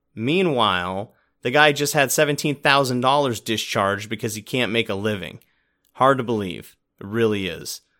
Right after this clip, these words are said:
Now, at the same time that he's talking to Joe about how his life is being ruined, he's creating tribute videos to Karla Homolka online. This is all part of Luca Magnotta's bigger game.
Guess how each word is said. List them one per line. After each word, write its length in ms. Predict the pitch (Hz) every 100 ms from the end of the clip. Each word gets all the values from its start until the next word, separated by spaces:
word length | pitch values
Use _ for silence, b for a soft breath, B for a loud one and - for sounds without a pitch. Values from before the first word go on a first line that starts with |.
| _ _ _ _ _ _ _ _ _ _ _ _ _ _ -
Now, 180 | 131
at 100 | 135
the 60 | 135
same 440 | - - 202 196
time 500 | 190 - 185 190 185
that 140 | 180 151
he's 200 | 156 156
talking 480 | - 170 170 165 143
to 100 | 123
Joe 720 | 107 135 170 131 98 98 110
about 400 | 120 117 123 113
how 260 | 123 139 139
his 120 | 110
life 440 | 107 113 175 185
is 120 | 113
being 400 | 95 104 98 92
ruined, 600 | 92 92 85 92 98 147 _ _ _ _
he's 220 | - 156
creating 540 | - - 180 185 214 185
tribute 600 | - - 214 180 131 90
videos 460 | 104 95 92 95 -
to 80 | 104
Karla 400 | - 104 98 98
Homolka 400 | 98 95 95 131
online. 680 | 123 143 160 185 120 92 _ _ _ _ _
This 100 | -
is 120 | 226
all 380 | - 175 208 220
part 400 | 220 170 165 165
of 140 | 135 113
Luca 300 | 127 143 156
Magnotta's 600 | 123 110 110 117 117 95
bigger 380 | 92 110 104 98
game. 500 | 87 101 90 80